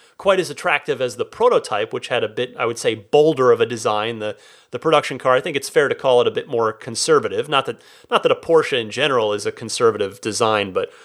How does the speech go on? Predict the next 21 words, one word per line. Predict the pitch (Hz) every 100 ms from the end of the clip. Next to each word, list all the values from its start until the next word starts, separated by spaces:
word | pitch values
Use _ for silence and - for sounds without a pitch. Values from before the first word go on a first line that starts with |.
| _
more | 170 196 196
conservative | 180 156 - 165 139 131 110
relative | 107 135 147 123 123 107
to | - 107 101
what | 104
the | 98
prototype | - 113 101 95 92
looked | 95 -
like. | 95 98
But | 104 - - - - _ _ _
I'm, | - 214 269 - - _ _ 185
you |
know, | 180
I | 156
really | 185 156 143 196
wanna | 220 185 180
see | - - 226 269
what | 165 123 143 156 -
one | 156 156
of | 156 135
the | 147 143